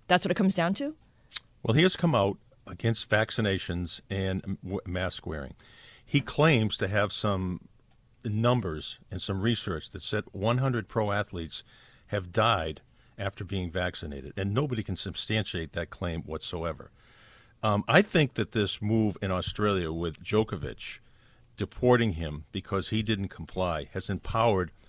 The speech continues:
Speaker 2: a lot of municipalities, schools, universities, uh, governments,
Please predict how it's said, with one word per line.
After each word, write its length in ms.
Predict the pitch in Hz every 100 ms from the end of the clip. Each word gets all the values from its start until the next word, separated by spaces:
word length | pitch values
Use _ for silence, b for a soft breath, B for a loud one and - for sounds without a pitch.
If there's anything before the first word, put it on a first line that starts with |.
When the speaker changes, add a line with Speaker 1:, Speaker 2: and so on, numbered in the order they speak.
| - -
Speaker 2:
a 60 |
lot 240 | 92 107 127
of 80 | 120
municipalities, 840 | 113 113 101 107 104 104 104 107 - -
schools, 720 | - - 104 101 104 107 - _
universities, 880 | 95 87 80 104 101 110 107 110 - b b b -
uh, 140 | 67 64
governments, 680 | 92 107 110 113 110 -